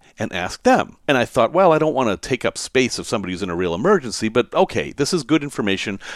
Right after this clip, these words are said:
I'm going to share it with people. I will follow through and actually do that." And so I called the number, and what I heard was a busy signal. So,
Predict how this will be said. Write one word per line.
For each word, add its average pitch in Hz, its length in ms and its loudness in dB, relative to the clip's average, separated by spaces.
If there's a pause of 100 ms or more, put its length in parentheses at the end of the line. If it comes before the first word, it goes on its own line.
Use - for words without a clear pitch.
I'm 110 120 -4
going 147 160 2
to 131 40 -4
share 120 280 0
it 95 60 2
with 95 140 -4
people. 95 400 -2
I 104 140 4
will 104 220 -2
follow 90 380 0
through 78 360 -8
and 82 140 -10
actually 76 340 -10
do 82 140 -10
that." 69 220 -10 (200)
And 135 100 -4
so 196 120 6
I 180 40 8
called 220 260 6
the 208 60 2
number, 123 440 2 (180)
and 120 120 2
what 202 140 8
I 214 80 4
heard 170 340 2
was 104 520 0 (280)
a 180 80 0
busy 78 300 -2
signal. - 380 -10 (1800)
So, - 300 2